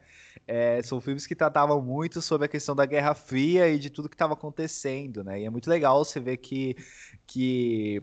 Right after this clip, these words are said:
o cinema, ele conseguiu trazer isso, né, com narrativas fantásticas, assim. Né? Eu acho que seria legal a gente bater um papo, é, um pouco antes de entrar na mosca sobre a, a ficção científica, né? Até porque o, o A Mosca, ele é um,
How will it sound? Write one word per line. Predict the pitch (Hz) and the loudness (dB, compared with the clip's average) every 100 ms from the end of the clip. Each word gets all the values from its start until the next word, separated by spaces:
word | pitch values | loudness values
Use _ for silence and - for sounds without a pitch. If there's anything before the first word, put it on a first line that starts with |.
| 90 | -6
o | 135 | -8
cinema, | 120 147 127 131 139 139 | -6 -2 2 2 4 2
ele | 143 131 | 2 0
conseguiu | 135 143 139 - 135 127 139 | 0 -4 -4 -4 -2 2 2
trazer | 135 147 117 135 135 | 4 2 4 2 4
isso, | 123 131 139 - - 123 | 4 2 0 -2 -2 0
né, | 113 117 | 2 0
com | 117 123 | -2 -2
narrativas | 123 117 127 - 123 120 | 0 2 2 0 -2 0
fantásticas, | 131 127 117 113 113 - 110 98 | 0 2 4 6 4 0 -8 -8
assim. | 98 - 92 - _ - | -12 -14 -16 -18 _ -16
Né? | 98 107 | -12 -10
Eu | 117 123 | -8 -2
acho | 143 156 | 0 0
que | - | -4
seria | - 170 175 | -4 0 2
legal | 165 160 | 4 4
a | 156 | 4
gente | 160 165 - | 0 -8 -2
bater | 139 143 | -2 -2
um | |
papo, | 143 131 127 - 147 - _ - | 0 2 4 2 -8 -14 _ -2
é, | 113 110 110 | 4 4 4
um | 113 | 2
pouco | 113 127 127 131 | 2 4 4 2
antes | 123 123 120 | -2 -2 -6
de | 123 | -4
entrar | 120 123 117 | -4 -2 0
na | 120 | -2
mosca | 120 117 117 139 | -2 -2 -2 -4
sobre | - 127 120 127 127 127 - _ | -2 -4 -2 -2 -4 -6 -20 _
a, | 104 104 - 117 | -2 -2 0 -2
a | |
ficção | - - - 127 | -2 -8 -8 -6
científica, | 151 143 202 220 226 | -6 -6 -4 -2 0
né? | 196 | 2
Até | 190 202 | 2 0
porque | 208 202 - 170 196 202 | -2 -4 2 4 4 2
o, | 170 170 170 165 156 156 151 147 160 | 4 6 8 8 6 6 4 4 4
o | |
A | 151 | 4
Mosca, | 143 160 - 175 - | 4 0 0 -4 -4
ele | 151 165 156 | -4 -2 0
é | 151 | 0
um, | 170 180 165 151 135 127 | -2 -8 -10 -10 -12 -14